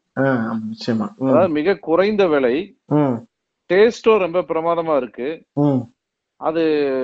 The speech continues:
Speaker 2: இந்த கால அவகாசம் கூட நம்ம வீட்டுல செய்யற மாதிரி ரொம்ப, ரொம்ப சுவையா இருக்குங்க. அது வந்து எந்த பிக்கிளோடய அவங்களோட இது கம்பேர் பண்ண முடியாது.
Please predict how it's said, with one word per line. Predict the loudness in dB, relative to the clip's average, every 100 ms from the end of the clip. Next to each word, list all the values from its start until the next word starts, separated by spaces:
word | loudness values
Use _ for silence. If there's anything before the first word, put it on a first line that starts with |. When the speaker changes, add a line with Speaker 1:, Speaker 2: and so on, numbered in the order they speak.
| -2 -4 -6
Speaker 2:
இந்த | -6 -4 -4 -4
கால | 2 4 4
அவகாசம் | 2 2 0 -2 -4 -10 -10
கூட | -4 -2 0 0 -2
நம்ம | -6 -10
வீட்டுல | -8 -10 -8 -10 -8
செய்யற | -8 -6
மாதிரி | -6 -6 -6 -10 -10 -14
ரொம்ப, | -4 -2 -2 -4 -8 -20 _
ரொம்ப | -10 -8 -4
சுவையா | 0 4 4
இருக்குங்க. | 2 -6 -12
அது | -10 -8
வந்து | -10 -6 -4 -4 -8 _ _ _ _ _ -8 -6 -2
எந்த | -2 2 4 6 8 6 6 2 -4 -8 -14 -14
பிக்கிளோடய | -8 -4 -2 -2
அவங்களோட | -4 -4 -4 -4
இது | -4 -4 -4 -6 -10 -10
கம்பேர் | -6 -2 -2
பண்ண | -2
முடியாது. | -6 -6 -8 -8